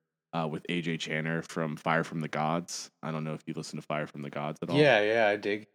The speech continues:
Speaker 1: Um,
Speaker 2: Fire from the Gods.
Speaker 1: but that song is, is pretty sweet. Um,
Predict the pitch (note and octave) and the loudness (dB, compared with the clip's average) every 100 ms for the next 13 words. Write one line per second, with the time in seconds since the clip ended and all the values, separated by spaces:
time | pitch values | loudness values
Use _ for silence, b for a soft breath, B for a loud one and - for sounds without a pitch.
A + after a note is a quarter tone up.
0 | - E2 D#2+ C#2+ C#3+ - - C3 C3+ C#3 | -4 -2 -2 -4 -6 -8 -10 -8 -6 -6
1 | C3+ _ _ - E2 - _ _ - F2+ | -6 _ _ -2 -2 -4 _ _ -6 -4
2 | F2 - F#2 F2 D#2+ D#2 - - F2 - | -4 -4 -2 0 0 -2 -4 -4 -6 -4
3 | E2+ D#2+ - E2+ D2+ - - D#2 C#2 B1+ | -2 -2 0 0 0 -4 -10 -8 -6 -6
4 | - | -8